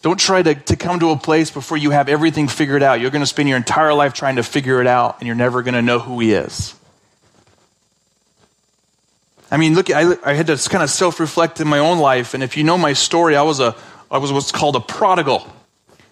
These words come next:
Someone who knew the Lord and then decided, "Hey, you know what?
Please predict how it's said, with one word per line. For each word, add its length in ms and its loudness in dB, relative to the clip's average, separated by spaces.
Someone 340 0
who 220 4
knew 180 4
the 80 2
Lord 580 2
and 140 0
then 80 2
decided, 460 2
"Hey, 140 2
you 120 0
know 80 -2
what? 300 0